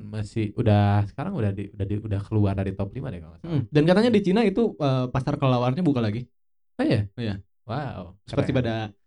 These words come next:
Speaker 2: biasanya gitu.
Speaker 1: Seperti normal.
Speaker 2: Seperti normal kembali.
Speaker 1: Laku juga mungkin atau
Speaker 2: Nggak
Speaker 1: enggak
Speaker 2: tahu ya,
Speaker 1: ya, nggak
Speaker 2: corona
Speaker 1: tahu
Speaker 2: V dua
Speaker 1: ya.
Speaker 2: kita lihat.
Speaker 1: Eh, tapi ya logikanya sih kalau emang, eh,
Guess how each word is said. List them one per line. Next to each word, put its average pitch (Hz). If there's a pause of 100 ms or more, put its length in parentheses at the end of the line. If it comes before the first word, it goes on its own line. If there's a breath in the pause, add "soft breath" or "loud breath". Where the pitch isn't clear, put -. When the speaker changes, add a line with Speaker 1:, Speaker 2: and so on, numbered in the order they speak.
(100)
Speaker 2:
biasanya 117
gitu. 110
Speaker 1:
Seperti 110
normal. 90
Speaker 2:
Seperti -
normal 113
kembali. 117
Speaker 1:
Laku 131
juga 123
mungkin 104
atau 104
Speaker 2:
Nggak -
Speaker 1:
enggak 131
Speaker 2:
tahu 170
ya, 131
Speaker 1:
ya, 127
nggak 107
Speaker 2:
corona 127
Speaker 1:
tahu -
Speaker 2:
V 131
dua 127
Speaker 1:
ya. 120
Speaker 2:
kita 113
lihat. 98 (800)
Speaker 1:
Eh, 127
tapi 151
ya 143 (200)
logikanya 127
sih 165 (380)
kalau 101
emang, 101 (880)
eh, 95